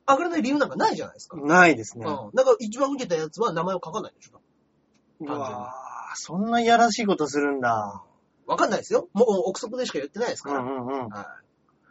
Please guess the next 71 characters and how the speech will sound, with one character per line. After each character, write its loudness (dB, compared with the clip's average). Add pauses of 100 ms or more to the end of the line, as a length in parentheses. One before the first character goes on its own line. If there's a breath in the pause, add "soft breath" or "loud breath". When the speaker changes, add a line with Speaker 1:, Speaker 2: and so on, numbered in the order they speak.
(180 soft breath)
Speaker 2:
い -2
や、 -2
で 2
も -2
確 0
か 2
に、 2
Speaker 1:
は -2
い。 -16 (440 loud breath)
Speaker 2:
あ 2
れ 4
で 2
す 0
ね、 -2
入 6
り 4
た 0
て 4
の 6
頃 6
と -4
か -2
っ -4
て、 -2
Speaker 1:
は 2
い。 -10
Speaker 2:
や 0
っ 0
ぱ 0
み 6
ん 6
な 8
見 6
に 6
行 -2
き -16
た 4
い 2
し、 4
応 4
援 4
し -6
て 4
る 4
か 0
ら、 8
Speaker 1:
う -20
ん -16
う -
ん -18
う -20
ん。 -
Speaker 2:
や -20
っ -20 (240)
ぱ 0
り 6
そ 6
う 6
い 4
う 6 (320)
組 2
織 -2
票 2
的 -2
な 0 (120)
Speaker 1:
う -4
ん -4
う -6
ん -12
う -14
ん。 -18